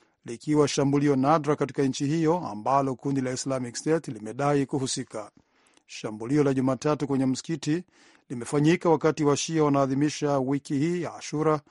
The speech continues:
siku ya maombolezo ya kila mwaka ya kukumbuka kifo cha Imam Hussein katika vita vyake vya karne ya saba, anayechukuliwa na dhehebu hilo kama mrithi wa Mtume Muhammad.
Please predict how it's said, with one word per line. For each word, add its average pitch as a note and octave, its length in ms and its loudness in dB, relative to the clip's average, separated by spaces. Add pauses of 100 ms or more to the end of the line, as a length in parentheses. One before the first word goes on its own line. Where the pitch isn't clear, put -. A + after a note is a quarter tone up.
(380)
siku - 340 -4
ya D#3+ 80 8
maombolezo D3 640 4
ya C#3+ 120 4
kila C#3 240 0
mwaka D3 320 2
ya C#3+ 140 2
kukumbuka C#3 560 -2
kifo E3+ 380 -6
cha C3+ 180 -4
Imam C3 400 2
Hussein E3+ 480 0 (420)
katika C3 260 -2
vita D3+ 260 2
vyake E3 640 0 (680)
vya D#3 140 0
karne D3+ 320 2
ya C#3 60 2
saba, D#3 440 -2 (400)
anayechukuliwa C#3+ 720 2
na D3 120 4
dhehebu C#3 380 4
hilo E3 320 2
kama A#2+ 260 -6
mrithi C#3+ 420 -2
wa C#3+ 140 2
Mtume D#3 340 0
Muhammad. B2 500 -2